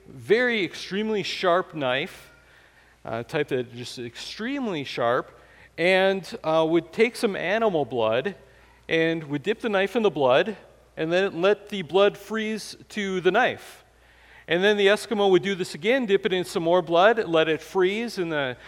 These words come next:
the frigid air, and keep doing this until basically you had this, uh, incredibly sharp knife, uh,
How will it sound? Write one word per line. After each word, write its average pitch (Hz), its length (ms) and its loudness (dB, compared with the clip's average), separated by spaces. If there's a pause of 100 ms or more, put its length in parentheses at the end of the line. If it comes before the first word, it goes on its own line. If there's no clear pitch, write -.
(180)
the 165 100 -4
frigid 196 380 0
air, 175 340 4 (300)
and 156 100 -8
keep 254 220 -8
doing 254 320 -2
this 185 280 -2
until 202 380 0
basically 214 560 -4
you 190 120 -2
had 190 200 2
this, 170 320 -4 (340)
uh, 151 140 -2
incredibly 233 460 0
sharp 220 360 2
knife, 196 440 2 (260)
uh, 139 320 2